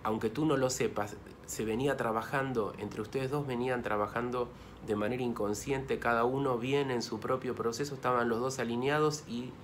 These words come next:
ese endulzamiento, ese ritual fue la gota que colmó el vaso y, y todo, digamos, eh, se, se resolvió en un día, en dos días. Ahora, ¿es común? No, para mí eso se da uno entre diez mil.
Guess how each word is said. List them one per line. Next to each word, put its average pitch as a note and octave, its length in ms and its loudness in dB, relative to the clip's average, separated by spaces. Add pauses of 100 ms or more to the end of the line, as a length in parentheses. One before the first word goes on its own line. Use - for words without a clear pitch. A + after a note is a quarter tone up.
(560)
ese D#3+ 220 2
endulzamiento, C#3+ 640 2
ese C3 160 -2
ritual C3+ 380 0
fue C3 180 0
la A#2 100 4
gota A#2+ 320 0
que G#2 140 -4
colmó G#2+ 320 0
el A2+ 80 0
vaso A2+ 420 0 (140)
y, G#2 300 -8
y G#2 120 -8
todo, B2 380 4 (720)
digamos, A2 580 -2
eh, F2 400 -8 (540)
se, - 320 -6
se - 140 -2
resolvió G2+ 480 0
en A2+ 80 2
un G2 100 -2
día, B2+ 160 0
en A2 100 0
dos G#2 140 -2
días. A#2+ 160 0
Ahora, A2 300 2
¿es C#3+ 80 -2
común? C3+ 360 0
No, G#2+ 320 0
para F#2 220 -4
mí B2 160 0
eso B2 160 -4
se G#2 160 0
da A2 140 4
uno C3 260 2
entre G#2+ 260 -2
diez G2 200 -2
mil. G#2 300 -4